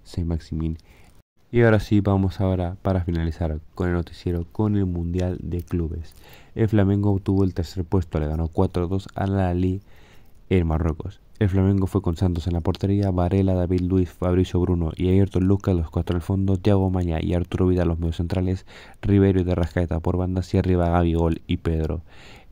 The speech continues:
El Al Ahly fue con el Shenawi en la portería, Abdul Fattah, Yasser Ibrahim, Abdelmonem y Malul, los cuatro del fondo,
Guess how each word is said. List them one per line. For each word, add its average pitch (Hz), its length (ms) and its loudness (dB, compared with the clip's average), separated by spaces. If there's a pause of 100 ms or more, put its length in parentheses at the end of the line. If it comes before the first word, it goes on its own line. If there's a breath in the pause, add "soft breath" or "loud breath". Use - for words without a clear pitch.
El 98 160 0
Al 95 120 4
Ahly 98 200 4
fue 98 180 -2
con 90 160 -2
el 85 80 0
Shenawi 87 280 0
en 85 60 2
la 85 80 0
portería, 92 560 0 (320 loud breath)
Abdul 104 360 4
Fattah, 92 420 0 (100)
Yasser 92 320 0
Ibrahim, 87 460 0
Abdelmonem 87 840 0
y 101 160 0
Malul, 92 460 0
los 85 160 -4
cuatro 87 300 -2
del 85 80 -2
fondo, 98 460 -2